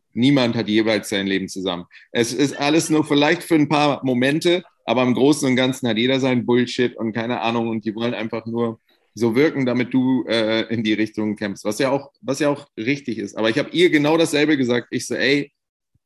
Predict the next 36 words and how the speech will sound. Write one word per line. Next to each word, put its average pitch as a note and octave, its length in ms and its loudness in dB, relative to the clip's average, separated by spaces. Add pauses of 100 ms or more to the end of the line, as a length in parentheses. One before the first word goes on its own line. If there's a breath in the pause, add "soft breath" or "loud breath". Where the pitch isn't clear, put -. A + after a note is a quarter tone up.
(260)
ähm, A#2 520 -2
wenn C3 360 -4
ich - 460 -8 (800)
jetzt, B2+ 520 -2
w-, B2+ 140 -4
wenn D3 540 0
ich C#3+ 140 0
mit D#3+ 140 0
dem C#3 120 0
neunjährigen C#3+ 640 2
Daniel C3 420 0
sprechen G#2+ 440 -6
könnte G#2+ 500 -6
und A2+ 160 -8
sagen C#3+ 320 -2
könnte, C3 520 0 (840)
so B2+ 280 4
wird F3+ 140 2
dein D3 160 2
Leben D3+ 240 6
mal C3 240 2
sein, G#2+ 500 0 (1040)
dann A#2+ 200 0
wäre C#3 240 2
er - 60 -4
unglaublich E3 580 0
stolz D3 360 0
und B2+ 120 0
würde B2+ 180 0
sich B2+ 160 -4
halt A#2 180 -4
extrem - 580 -4
freuen B2 440 0
darauf, G#2 420 -2
was - 220 -8
kommt.“ G2 500 -6